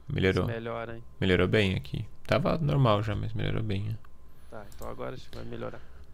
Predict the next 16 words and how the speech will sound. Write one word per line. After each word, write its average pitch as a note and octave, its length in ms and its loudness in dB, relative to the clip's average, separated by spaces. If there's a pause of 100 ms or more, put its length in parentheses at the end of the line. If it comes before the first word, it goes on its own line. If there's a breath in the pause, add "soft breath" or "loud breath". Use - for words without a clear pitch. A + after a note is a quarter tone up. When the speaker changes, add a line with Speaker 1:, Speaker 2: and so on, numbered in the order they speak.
(640 loud breath)
Speaker 1:
Tá. F#2 140 12
Speaker 2:
É. B2 340 2
Speaker 1:
Ó, C3 80 10
então A#2+ 240 8
ele C#3 320 6 (280)
jogou A2 260 2
rock G#2+ 260 6
primeiro. D#3+ 520 6 (720)
Speaker 2:
É, F3+ 220 -8 (180)
que F#3+ 100 -10
enfim, C#3+ 240 -12
não B2 120 -12
altera C3 400 -8
tanta C3 320 -10
coisa, F#3 380 -10
né? E3 160 -12